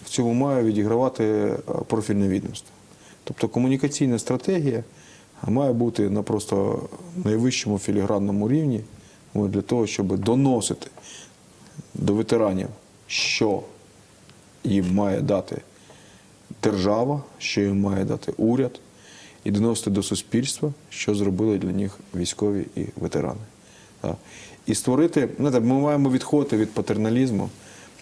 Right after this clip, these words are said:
і, типу, відкупатися, да, від ветеранів, дати якусь там, там пенсію, е,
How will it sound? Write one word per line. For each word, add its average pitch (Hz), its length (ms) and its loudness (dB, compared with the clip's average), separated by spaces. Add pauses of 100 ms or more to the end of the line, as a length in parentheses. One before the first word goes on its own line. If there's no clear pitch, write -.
(160)
і, 90 240 4
типу, 87 240 -2
відкупатися, 95 680 -2
да, 95 240 2
від 92 140 -2
ветеранів, 80 440 -2
дати - 260 -4
якусь - 260 -8
там, - 200 -8
там - 100 -12 (140)
пенсію, 110 800 0 (340)
е, - 40 -4